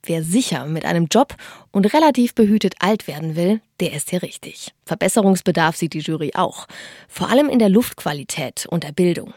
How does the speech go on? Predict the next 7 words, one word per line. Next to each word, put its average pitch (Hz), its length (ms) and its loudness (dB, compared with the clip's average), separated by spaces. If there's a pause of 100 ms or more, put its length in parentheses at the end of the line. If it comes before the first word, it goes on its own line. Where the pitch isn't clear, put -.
(120)
Also 202 200 -2
doch 180 240 -2
noch - 240 -4
Hausaufgaben - 680 0
für - 140 -4
die 165 140 -2
Führungsriege. 165 840 0